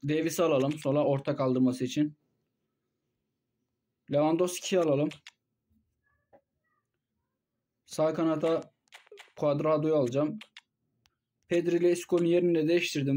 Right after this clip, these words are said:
mi? Çok güzel oldu. On numara, beş yıldız oldu. Devam edelim.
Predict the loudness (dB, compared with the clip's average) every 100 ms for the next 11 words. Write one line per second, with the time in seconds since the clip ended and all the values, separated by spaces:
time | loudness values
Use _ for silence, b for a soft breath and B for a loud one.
0 | 0 -2 -8 _ -8 -6 -6 -4 0 2
1 | 0 0 0 2 2 0 -2 -4 -2 -2
2 | 0 0 0 2 2 4 2 0 -4